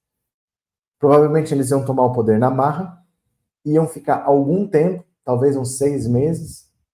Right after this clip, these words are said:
iam acabar tendo que sair. Mas nesse processo muita gente ia morrer,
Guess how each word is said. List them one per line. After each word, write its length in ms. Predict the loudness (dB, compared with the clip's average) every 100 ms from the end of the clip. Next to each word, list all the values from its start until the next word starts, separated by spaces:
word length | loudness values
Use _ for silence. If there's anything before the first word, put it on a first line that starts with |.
| -2
iam 200 | 2 2
acabar 440 | 2 0 2 2
tendo 300 | 2 -4 -4
que 80 | -10
sair. 460 | -6 -4 -4 -8 _ _ _ _ _
Mas 200 | -2 0
nesse 200 | 0 -2
processo 480 | -2 0 0 -2 -4
muita 220 | -6 -4
gente 220 | -4 -2
ia 100 | -2
morrer, 380 | -2 -4 -4 -10